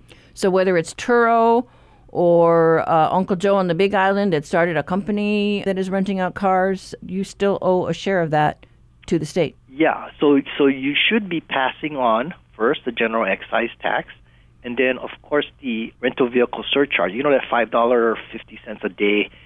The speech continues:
Speaker 2: surcharge for renting a vehicle? They should be collecting that from the people who rent the cars, right, and passing it on to the state.
Speaker 1: If they are not,
Speaker 2: Then I get mad.
Speaker 1: Okay.
Speaker 2: <laughs>
Speaker 1: And you go after them.
Speaker 2: Yeah. I mean, i-, i-, if you really think about it, it's a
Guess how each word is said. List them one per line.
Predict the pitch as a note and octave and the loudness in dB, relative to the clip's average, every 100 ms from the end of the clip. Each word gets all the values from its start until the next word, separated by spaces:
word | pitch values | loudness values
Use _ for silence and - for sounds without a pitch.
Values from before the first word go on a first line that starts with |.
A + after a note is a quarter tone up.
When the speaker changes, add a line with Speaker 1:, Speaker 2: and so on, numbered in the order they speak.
| _ - | _ -4
Speaker 2:
surcharge | - C#3 - A2+ G#2 - | 0 0 0 0 -2 -4
for | G#2 | -2
renting | A2+ - A#2+ | -2 -2 -6
a | |
vehicle? | G#2 A2+ - A3+ A#3 - - - | -2 -2 0 -2 -2 -8 -20 -8
They | C3+ | -2
should | B2+ D#3+ | 0 0
be | C#3 | -4
collecting | - B2+ D#3+ - D3+ | -4 -2 -2 -4 -2
that | B2 G#2 - | -2 -2 -4
from | C3 B2+ A#2 | -2 0 -2
the | A2+ A2+ - _ _ - | -6 -6 -8 _ _ -16
people | - - D3 | -8 0 0
who | - A#2+ | 2 0
rent | - B2+ F#3 | 2 -2 -2
the | G3+ | -6
cars, | - F2 G#2+ F3+ - _ | -6 -4 -2 -6 -10 _
right, | C3 E3+ | -2 -2
and | B2 | -4
passing | - B2+ - B2+ | -4 -4 -4 -4
it | A#2+ | 0
on | G#2+ G#2+ | 0 -2
to | G#2+ | -8
the | G#2+ | -16
state. | - - - _ - | -20 -20 -20 _ -4
Speaker 1:
If | F#3 F3 - | -2 -2 -2
they | F3 E3 | 0 2
are | F3 E3 | 2 0
not, | D#3+ F#3 G#3+ D#3+ - - - _ C#3 | 2 2 2 0 -2 -12 -20 _ -2
Speaker 2:
Then | A#2+ | 2
I | A#2 | 2
get | A#2+ A2 | 0 -2
mad. | G#2 F2 - - _ - | -4 -6 -8 -14 _ -4
Speaker 1:
Okay. | E3+ - G#3+ G3 - | -4 -2 -2 0 0
Speaker 2:
<laughs> | - - - - E3 | 0 0 0 -2 0
Speaker 1:
And | G3 G3 | 2 2
you | |
go | F3+ F3 | 2 2
after | F3+ F3 D3+ | 2 0 -2
them. | C#3 C3+ - D3 - - | -2 -2 -4 -6 -6 -2
Speaker 2:
Yeah. | D#3 E3+ A#2 - - - | 0 2 0 -6 -6 -4
I | G3+ | -2
mean, | A3 - - | -2 -2 -2
i-, | |
i-, | A#3+ B3 A#3 | -2 0 2
if | A#3+ | 4
you | A#3+ | 4
really | B3 A#3 - | 4 2 -2
think | F#3+ | -2
about | F3 C#3+ C#3+ | 0 2 2
it, | C3 | 0
it's | |
a | C3+ | -2